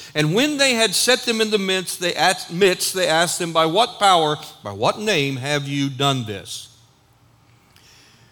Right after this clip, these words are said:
Peter was ready. And when we talk about moments in time where God may thrust us into a moment of interaction or a moment where we can speak or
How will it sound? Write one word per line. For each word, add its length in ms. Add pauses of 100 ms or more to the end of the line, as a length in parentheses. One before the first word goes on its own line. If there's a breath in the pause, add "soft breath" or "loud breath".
(260 soft breath)
Peter 240
was 200
ready. 360 (2000 soft breath)
And 120
when 120
we 60
talk 260
about 240
moments 460
in 160
time 440
where 160
God 320
may 160
thrust 480
us 240
into 520 (580 loud breath)
a 100
moment 320
of 100
interaction 800
or 140
a 40
moment 380
where 140
we 180
can 240
speak 500
or 180